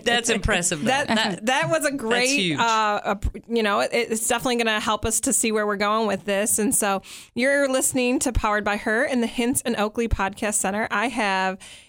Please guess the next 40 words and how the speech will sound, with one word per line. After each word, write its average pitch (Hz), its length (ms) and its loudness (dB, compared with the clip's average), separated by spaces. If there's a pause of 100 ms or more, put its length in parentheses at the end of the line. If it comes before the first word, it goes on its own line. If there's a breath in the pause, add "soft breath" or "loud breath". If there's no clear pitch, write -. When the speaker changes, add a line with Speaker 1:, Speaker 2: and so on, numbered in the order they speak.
(120)
Speaker 2:
Angie 233 480 0
and 339 160 0
Kim 220 320 0
here, 226 320 2
and 233 140 0
we 214 80 0
just 226 180 -4
kinda 208 440 0
heard 226 340 -2
a 202 260 -2
lot 220 380 2
about 202 240 0
Kim's 240 280 -2
background 202 520 0
into 208 640 0
a 202 60 -2
nonprofit 202 840 0
starting 190 520 -4
and 214 140 0
how 233 420 2
that's 240 280 -2
gonna 262 400 0 (100)
kinda 254 440 -2 (400)
shape 254 220 -2
the 277 80 0
story 254 280 0
going 240 300 0
forward, 226 340 0
I'm 208 160 0
sure. 202 420 -4 (360 soft breath)
So 247 340 2
who 359 320 2
had 302 260 0
the 262 60 -4
first 277 380 -2
idea 214 400 0
to 202 120 -10
start 190 460 -2
Select 185 300 -6
Designs? 196 500 -12